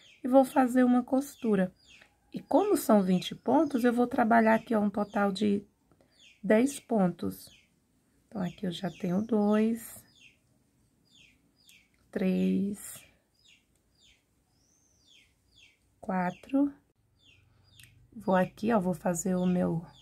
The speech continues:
oitavo ponto, o meu nono e o meu décimo ponto, pegando aqui, ó.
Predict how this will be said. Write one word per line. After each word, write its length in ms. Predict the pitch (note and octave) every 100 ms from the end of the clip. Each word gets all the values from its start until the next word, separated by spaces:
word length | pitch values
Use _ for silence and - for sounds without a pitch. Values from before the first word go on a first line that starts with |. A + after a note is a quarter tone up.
| - _
oitavo 580 | F#3+ F#3 - F#3 A3 F#3+ -
ponto, 760 | - E3+ F3 F#3 A3 C#4+ D4+ - - _ _ _ - - - - _
o 100 | F#3+
meu 260 | F3+ E3+ E3+
nono 720 | E3 E3+ F3 G3 A#3 C4 D#4+ - _ _ _ _ _ _ _ _ _ _ _ _ -
e 80 | A3+
o 60 |
meu 240 | A#3 A#3+ G#3+
décimo 440 | A3 G#3+ - A3+
ponto, 500 | A3 - G3 F3 -
pegando 440 | - F#3+ F#3 F3+
aqui, 460 | F#3 C#4 C#4+ -
ó. 40 | -